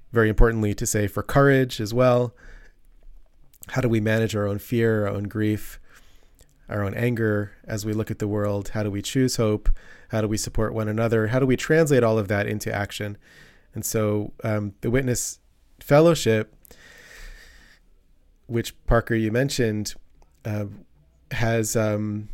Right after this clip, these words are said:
we now have two cohorts of fellows who are involved in this process of learning together and supporting one another and inquiring together,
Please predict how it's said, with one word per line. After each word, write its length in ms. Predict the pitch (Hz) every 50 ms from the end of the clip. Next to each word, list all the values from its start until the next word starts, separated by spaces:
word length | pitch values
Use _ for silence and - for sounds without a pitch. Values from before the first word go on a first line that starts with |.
| - -
we 140 | - 117 117
now 100 | 117 120
have 140 | 113 113 -
two 160 | - - 143
cohorts 520 | 139 - 131 131 120 123 113 110 104 - -
of 140 | 110 101
fellows 580 | - - 135 131 131 131 123 113 110 107 - -
who 160 | - 120 110 107
are 340 | 107 104 107 104 104 - _ _ - -
involved 400 | - - 113 104 120 117 131 120
in 100 | 131 120
this 120 | 113 110 107
process 480 | - - 117 113 117 - - 107 98 -
of 120 | 113 101
learning 400 | 107 104 117 135 151 160 160 143
together 480 | 127 - 113 101 104 101 101 104 101 101
and 100 | 104 -
supporting 480 | - - - - 139 139 135 131 117
one 140 | 110 107 101
another 400 | 101 98 104 104 98 104 104 101
and 100 | 101 101
inquiring 600 | 101 101 - - 151 156 170 160 127 113 107 104
together, 520 | 101 - 98 104 101 98 98 104 98 95